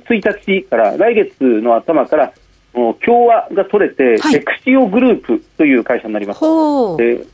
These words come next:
Speaker 1: まあ、これもう買収買収で、あの、まあ、規模を大きくしていった会社ですので、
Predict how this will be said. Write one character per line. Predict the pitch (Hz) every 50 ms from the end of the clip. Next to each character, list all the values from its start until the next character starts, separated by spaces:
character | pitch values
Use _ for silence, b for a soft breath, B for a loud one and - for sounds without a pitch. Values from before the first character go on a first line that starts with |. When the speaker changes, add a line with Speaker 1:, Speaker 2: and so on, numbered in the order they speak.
| _ _ -
Speaker 1:
ま | -
あ、 | 170
こ | - 196
れ | 196 185 175
も | 196 180 147
う | 110
買 | 101 - 165 233 254 -
収 | - 277 262 214
買 | 220 233 254 233
収 | - - - 247 247 247 240 226
で、 | 196 240 233 185 143 120 127 131
あ | 127
の、 | 123 123 123 120 123 120 123 123 - -
ま | -
あ、 | -
規 | - - 208
模 | 190 170
を | 139 - 185 196
大 | 190
き | - - -
く | - -
し | -
て | _ - 113 110
い | 107
っ | - _
た | - 113 104
会 | - _ - 123 120 113 -
社 | - 120 113
で | 110 104
す | - - -
の | 107
で、 | 101 113 110